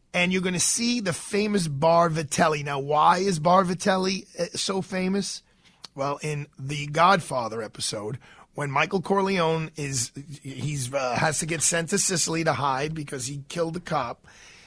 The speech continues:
that is the bar where Michael Corleone meets Apollonia's father and asks to meet her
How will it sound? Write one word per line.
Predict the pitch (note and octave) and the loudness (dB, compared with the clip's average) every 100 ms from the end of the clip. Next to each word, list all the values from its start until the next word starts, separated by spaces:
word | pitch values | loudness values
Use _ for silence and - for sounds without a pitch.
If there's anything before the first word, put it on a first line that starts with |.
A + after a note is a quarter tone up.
| _ _ | _ _
that | B2+ D#3+ G3 - | 2 6 6 4
is | F#3+ E3 | -2 0
the | D#3 | -2
bar | C3+ F3+ F#3 C#3 A2 - - - | 2 6 6 6 0 -8 -18 -8
where | C#3 D3 C#3+ C#3+ - | -4 -2 -2 -4 -6
Michael | C#3 D#3+ E3 | -6 -4 -6
Corleone | D#3 E3 D#3 D3+ C#3 C#3 C#3 - - - | -4 -2 -2 -4 -6 -6 -10 -16 -20 -8
meets | D3 E3+ F3+ - - - | -2 0 0 -2 -4 -2
Apollonia's | D3 D3 D3 D#3 D#3+ D3 - | 0 0 0 0 0 -4 -2
father | - F3+ F3 B2 A2 G#2 _ _ _ _ | 2 4 4 2 -4 -8 _ _ _ _
and | C#3 C#3+ - D3 | -4 -4 -6 0
asks | D#3 D#3 - - - | 2 2 0 -2 -2
to | D3+ | -2
meet | E3 A3 | 0 2
her | - D#3+ E3 | 4 2 0